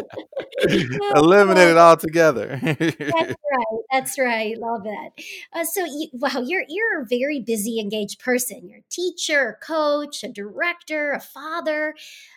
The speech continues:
Speaker 1: And especially during covid, you've got to, as you noted, you've got to put forth extra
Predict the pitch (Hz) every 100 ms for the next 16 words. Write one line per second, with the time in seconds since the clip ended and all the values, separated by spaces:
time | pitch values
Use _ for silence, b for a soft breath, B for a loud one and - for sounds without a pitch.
0 | B _ 262 269 262 247 _ 247 294 311
1 | - 359 359 403 269 277 262 233 247 285
2 | 254 214 220 240 247 233 - 226 196 302
3 | 311 240 220 208 202 208 202 B B B
4 | - 254 262 269 277 269 302 - 285 -
5 | 240 294 - - 240 208 196